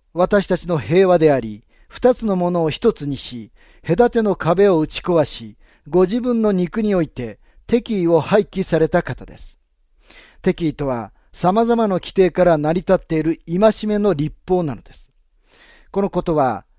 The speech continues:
二つのものをご自身において、新しい一人の人に作り上げて、平和を実現するためであり、また両者を一つの体として、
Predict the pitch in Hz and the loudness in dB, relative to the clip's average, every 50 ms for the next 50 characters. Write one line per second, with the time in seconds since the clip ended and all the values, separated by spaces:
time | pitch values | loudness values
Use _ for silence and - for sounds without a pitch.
0 | _ _ - - - - 233 226 - 240 226 214 202 190 190 214 226 196 165 143 | _ _ -20 -4 0 2 2 2 2 0 0 0 0 2 4 4 4 4 2 2
1 | 151 165 170 196 214 - 240 233 202 190 190 175 160 - - - 127 117 107 98 | 0 0 0 -2 -4 -4 -4 -4 -2 0 0 0 0 -2 -4 -8 -8 -8 -8 -10
2 | - _ _ _ - 147 165 - - 233 240 240 220 - - 214 180 160 147 - | -16 _ _ _ -4 -2 0 2 2 2 0 0 -2 -4 -6 -4 -4 -4 -4 -6
3 | - - 262 262 233 190 175 156 - - - 190 180 165 - - - - - 190 | -8 -6 -6 -4 -4 -2 -4 -4 -4 -4 -4 -4 -4 -4 -6 -8 -10 -4 -2 0
4 | 185 175 165 151 131 135 - - 120 107 92 - _ _ _ _ _ _ - - | 2 2 2 2 2 -2 -6 -8 -12 -12 -12 -14 _ _ _ _ _ _ 0 4
5 | 214 240 233 220 220 208 190 160 135 160 151 - 185 202 202 214 208 190 - - | 4 4 6 4 4 2 2 0 -2 -6 -8 -8 -4 -2 -2 0 -2 -2 -4 -4
6 | 185 190 - - 156 160 180 175 156 147 120 107 98 98 101 _ _ _ _ _ | -4 -4 -2 -2 -2 -2 -2 -2 -2 -2 -2 -4 -8 -14 -18 _ _ _ _ _
7 | _ _ - _ _ - 165 175 170 - 175 165 160 226 233 190 - - 135 117 | _ _ -20 _ _ -6 -6 -4 -2 0 0 0 2 0 0 0 0 -4 -6 -6
8 | 104 98 - _ _ _ _ - - - 233 233 233 208 208 180 156 - - 156 | -8 -10 -14 _ _ _ _ -18 -4 -4 -4 -4 -2 -4 -4 -4 -4 -4 -4 -2
9 | 170 180 160 175 160 - 135 - - - - 98 87 - | 0 2 2 0 0 -2 -6 -12 -14 -16 -18 -18 -18 -18